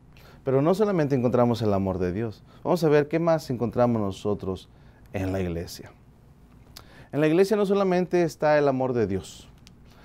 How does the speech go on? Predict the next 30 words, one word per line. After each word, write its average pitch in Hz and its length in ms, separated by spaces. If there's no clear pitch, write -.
En 127 80
la 139 80
iglesia 147 320
también 143 280
encontramos 135 640
otra 110 260
cosa. 117 300
Y 117 40
vamos 185 280
a 185 60
leer 156 200
nosotros 156 380
primera 143 380
carta 135 260
de 123 60
Timoteo. 127 480
Lo 135 80
invito 185 280
para 185 220
que 180 80
abra 190 180
su 180 140
Biblia. 135 380
Tome 226 200
su 175 140
Biblia 170 420
y 160 80
lea 147 260
la 135 120
Biblia. 143 460